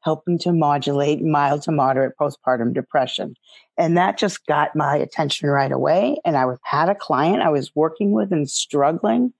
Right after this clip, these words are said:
with her postpartum depression. We had tried bioidentical hormones. We had tried homeopathy. We had tried a number of things. And I started her on the twenty milligrams of saffron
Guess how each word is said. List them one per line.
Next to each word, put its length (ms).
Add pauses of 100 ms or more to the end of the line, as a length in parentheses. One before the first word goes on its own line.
with 240
her 280
postpartum 560
depression. 680 (340)
We 140
had 180
tried 360
bioidentical 680
hormones. 600
We 80
had 160
tried 240
homeopathy. 840
We 120
had 100
tried 280
a 40
number 400
of 80 (140)
things. 460 (160)
And 240
I 340
started 640
her 440
on 220
the 100
twenty 300
milligrams 880 (420)
of 400 (120)
saffron 680